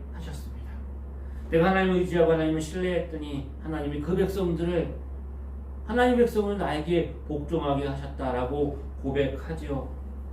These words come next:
다윗의 말년의 인생에 가장 큰 위기를 만나지요. 그것은 바로 우리아의 아내 바세바를 취하여서 우리아를 죽이고 그를 아내로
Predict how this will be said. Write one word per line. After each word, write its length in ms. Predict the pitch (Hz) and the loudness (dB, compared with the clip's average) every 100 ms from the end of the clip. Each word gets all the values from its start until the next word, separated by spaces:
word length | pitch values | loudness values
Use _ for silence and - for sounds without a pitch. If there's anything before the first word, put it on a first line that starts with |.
| - - - - - - - | -8 -8 -10 -10 -8 -8 -6
다윗의 580 | 170 190 220 220 - 214 | 4 6 6 4 4 2
말년의 540 | 202 165 175 175 175 160 | 4 2 2 2 0 0
인생에 480 | 156 147 147 147 | -2 -6 -6 -6
가장 380 | 143 - - 156 | -8 -10 -8 -8
큰 280 | 151 165 143 | -8 -6 -4
위기를 260 | 131 135 139 | -4 -4 -4
만나지요. 600 | 110 110 131 - 135 123 - - - - | -4 -4 -4 -6 -6 -6 -8 -8 -10 -6
그것은 300 | 147 143 147 | -2 0 0
바로 540 | 139 139 143 110 104 - - - - - - - - - - - - - | 0 2 2 0 -2 -8 -8 -10 -10 -10 -10 -10 -10 -10 -10 -10 -8 -4
우리아의 460 | 147 170 151 143 | 4 8 8 6
아내 320 | 135 127 131 - | 2 0 -2 -4
바세바를 640 | 107 107 135 127 123 123 | -6 -6 -4 -4 -4 -6
취하여서 840 | - - 160 156 135 - 147 - - - 127 | -8 -8 -6 -4 -6 -6 -4 -4 -6 -6 -2
우리아를 400 | 127 135 139 135 | 2 2 2 0
죽이고 640 | - 156 170 214 247 - - - - | -2 -4 -4 0 0 -2 -6 -8 -4
그를 460 | 139 139 147 - - - | -2 2 2 0 -6 -4
아내로 600 | 127 143 139 139 139 | -2 0 2 2 0